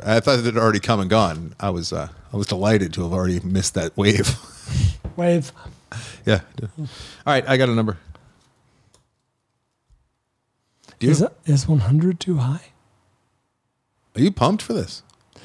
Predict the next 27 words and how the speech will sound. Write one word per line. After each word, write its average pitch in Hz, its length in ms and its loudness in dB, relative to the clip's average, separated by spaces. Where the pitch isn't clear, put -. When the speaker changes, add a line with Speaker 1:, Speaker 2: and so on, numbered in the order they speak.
Speaker 1:
Do - 80 2
you 165 60 4
know 180 80 6
who 175 80 6
directed 151 380 0
it 175 40 -2
or 175 100 0
anything? 170 320 -6
Speaker 2:
Yeah, 254 160 4
Rob 190 220 4
Marshall. 151 420 2
Speaker 1:
Oh, 165 60 -2
Speaker 2:
Uh, 156 40 4
Speaker 1:
Jesus 151 280 4
Speaker 2:
director 170 260 4
Speaker 1:
Christ. 135 140 0
Speaker 2:
of - 40 -8
Chicago. 143 380 2
Speaker 1:
Yeah, 113 240 0
yeah. 101 80 -4
Oh. 107 120 -6
Speaker 2:
And 285 140 2
I 285 100 2
also 240 320 2
know 196 240 4
that 175 140 0
it's - 320 -2